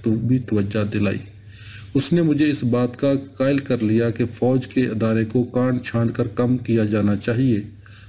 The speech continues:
हमें अपने महदूद वसाइल इस अफरियत से बचाने हैं। हमारे अवाम को खुराक, मकान, लिबास, तबी सहूलतों, पीने के काबिल पानी और तालीम की ज़रूरत है। फ़ौज हमारी कौम, कौमी दौलत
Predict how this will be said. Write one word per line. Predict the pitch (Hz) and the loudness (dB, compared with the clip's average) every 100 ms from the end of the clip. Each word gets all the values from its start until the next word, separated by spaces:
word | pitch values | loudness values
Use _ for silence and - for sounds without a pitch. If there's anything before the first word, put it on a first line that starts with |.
| - | -2
हमें | 123 143 | 2 4
अपने | 143 127 135 131 | 2 0 2 4
महदूद | 120 107 135 127 | 2 2 2 2
वसाइल | 120 - 120 120 | -2 0 0 0
इस | 135 123 - | 0 -2 -2
अफरियत | 117 123 123 123 | -4 0 2 2
से | - 117 | 0 -2
बचाने | 101 - 110 110 | -2 -2 0 0
हैं। | 92 - - - - - | -2 -10 -20 -20 -20 -6
हमारे | 110 120 120 127 | 0 2 4 2
अवाम | 113 120 131 139 | 2 2 2 0
को | 139 135 | 2 0
खुराक, | - 110 117 127 123 | 0 0 2 0 0
मकान, | 117 107 117 123 127 127 | -2 0 0 2 4 2
लिबास, | 107 113 123 123 - | 2 2 2 0 -2
तबी | 120 131 | 2 2
सहूलतों, | 123 117 110 110 120 127 | 2 0 0 0 0 0
पीने | 120 123 123 123 | 2 2 4 2
के | 120 | 0
काबिल | - 110 107 110 | -2 -2 2 0
पानी | 107 117 123 127 | 0 2 4 4
और | 123 | 2
तालीम | 120 110 110 123 | 0 2 4 4
की | 120 113 | 2 0
ज़रूरत | 104 107 123 104 | 0 2 2 2
है। | - - - - - - - - | -6 -20 -20 -20 -20 -20 -18 -2
फ़ौज | 135 147 139 | 2 2 2
हमारी | 120 127 123 123 | 2 2 2 0
कौम, | 127 123 131 139 139 127 - - - - - - | 2 2 2 0 -2 -10 -14 -20 -20 -20 -12 0
कौमी | 139 143 131 | 2 4 4
दौलत | 120 123 | 4 2